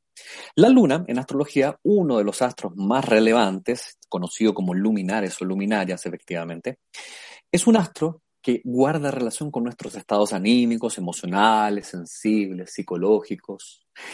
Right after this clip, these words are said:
Y cada vez que tenemos una lunación, llámese luna nueva, luna llena, son procesos que marcan claramente las temporadas. De hecho,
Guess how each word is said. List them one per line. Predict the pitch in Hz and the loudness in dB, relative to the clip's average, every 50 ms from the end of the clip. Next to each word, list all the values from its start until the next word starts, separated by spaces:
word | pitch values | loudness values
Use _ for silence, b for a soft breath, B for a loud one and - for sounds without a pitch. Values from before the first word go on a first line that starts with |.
| B B | B B
Y | - 131 | -2 -2
cada | - - 196 208 220 190 165 | 2 2 4 6 6 6 6
vez | 180 180 - | 4 2 0
que | - 120 | -2 -4
tenemos | 107 - 113 120 135 143 139 - - | -2 -2 -4 -4 -4 -4 -6 -4 -4
una | 143 131 127 120 - - | -4 -2 -2 -4 -4 0
lunación, | 113 113 113 117 123 127 131 123 120 113 - - - 180 156 101 92 | 0 2 4 4 4 4 4 4 2 0 -2 -2 0 0 0 0 2
llámese | 92 110 113 113 104 95 - - 87 - - - - | 0 0 2 2 -2 -4 -4 -6 -6 -6 -8 -14 -6
luna | 98 104 101 95 90 | -4 -2 -2 -2 -2
nueva, | 90 92 95 98 98 95 92 90 90 90 87 87 - B B B B B B _ | -2 0 0 2 2 2 2 2 2 0 -2 -4 -6 B B B B B B _
luna | - 104 123 143 147 139 131 | 0 2 4 4 4 2 2
llena, | 127 147 156 143 107 98 104 113 127 - b b b | 4 4 6 6 6 4 2 -2 -2 -6 b b b
son | _ - 165 170 156 | _ -6 -6 -4 -2
procesos | 156 143 - - 151 147 147 160 147 - - | -2 -2 0 0 -2 -2 -2 -6 -8 -10 -2
que | - 117 | -2 0
marcan | 104 104 104 110 143 175 160 120 117 - - - 107 95 92 92 90 _ | 0 2 0 0 0 0 0 0 -2 -4 -4 -8 -8 -8 -8 -8 -10 _
claramente | - 98 92 98 101 101 117 127 127 123 127 123 - 127 | -4 -4 -2 -2 -2 -2 -2 -2 -2 -2 -4 -4 -4 -4
las | 104 107 - - | -4 -4 -6 -4
temporadas. | - 107 98 87 - 110 104 95 92 95 98 107 98 90 | -4 -4 -4 2 4 4 6 6 4 2 2 0 0 0
De | 92 90 101 160 180 | 0 4 6 6 6
hecho, | - - - - 90 90 - | 4 2 -4 -8 -8 -10 -10